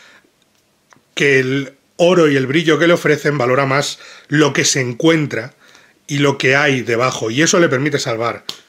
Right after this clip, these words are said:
a, a esta otra chica, y eso le permite encontrar, reencontrar su camino y, y en, descubrir que el mundo de, de las luces, los escenarios, la música, eh, la fama,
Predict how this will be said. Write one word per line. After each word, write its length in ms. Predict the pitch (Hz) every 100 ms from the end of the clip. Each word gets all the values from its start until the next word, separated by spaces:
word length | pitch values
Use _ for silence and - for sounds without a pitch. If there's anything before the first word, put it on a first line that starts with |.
| _
a, 440 | 120 110 107 -
a 60 | 104
esta 220 | 113 135
otra 200 | 139 180
chica, 420 | 175 170 175 175 - - -
y 100 | 131
eso 160 | 139 160
le 120 | 151
permite 640 | 151 131 139 139 160 - _ _ _ -
encontrar, 680 | 139 139 135 127 156 160
reencontrar 500 | 131 131 123 123 139
su 140 | 151 160
camino 520 | 151 143 135 156 170 - - - _
y, 520 | - 143 135 127 120 - _ -
y 200 | 147 143
en, 200 | 147 127
descubrir 540 | 151 - 151 165 185
que 80 | 156
el 60 |
mundo 300 | 143 160 165 151
de, 240 | 139 131
de 240 | 107 120
las 220 | 117 113 156
luces, 480 | 185 185 120 113 - - - -
los 160 | 131
escenarios, 440 | 127 131 156 143 131
la 140 | 123
música, 720 | 127 175 - 135 - 117 113 - - -
eh, 480 | - 127 127 123 123
la 140 | 131 131
fama, 500 | - 170 160 135